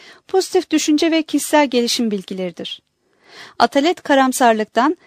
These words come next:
kasvetli konuşmalardan ve kaybetmeye yatkın düşünme biçiminden beslenir. Kişisel gelişim ve pozitif düşünme kültürünün etkisi içinde yaşamak,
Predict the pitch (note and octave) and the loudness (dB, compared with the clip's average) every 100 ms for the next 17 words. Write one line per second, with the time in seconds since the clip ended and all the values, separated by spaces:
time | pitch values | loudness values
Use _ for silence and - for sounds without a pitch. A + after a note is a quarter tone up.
0 | _ - C#4 - D#4 - E4+ C#4 A#3 - | _ 0 0 0 -2 -2 -2 -2 -2 -4
1 | A3 G#3+ G3+ A#3 D#4 - _ - D4 - | -2 0 0 2 2 0 _ -4 -2 0
2 | F4 F4 E4 - E4 D4+ C#4+ - E4 C#4 | 0 2 0 4 4 6 2 2 0 2
3 | - C#4+ D4+ C4 - C4+ B3+ C4 G#3+ F#3 | 2 2 2 2 0 2 2 2 -2 -6
4 | - F3+ D#3+ - _ _ _ _ _ _ | -8 -10 -10 -14 _ _ _ _ _ _
5 | _ - B3 - D#4 D4+ B3+ B3 D4+ C4+ | _ -10 -6 2 4 4 0 0 0 2
6 | G#3+ - C#4+ - D4 B3 - A#3 B3+ - | 0 0 -2 -2 -4 -4 -4 -2 -2 -4
7 | A#3 A#3+ A3+ A3 A3+ - A#3+ D4+ - A#3+ | -4 -2 -2 -2 -6 -8 -8 -6 -4 -4
8 | G3+ G3+ A3 A3+ D#4 | -4 -4 -2 -2 -2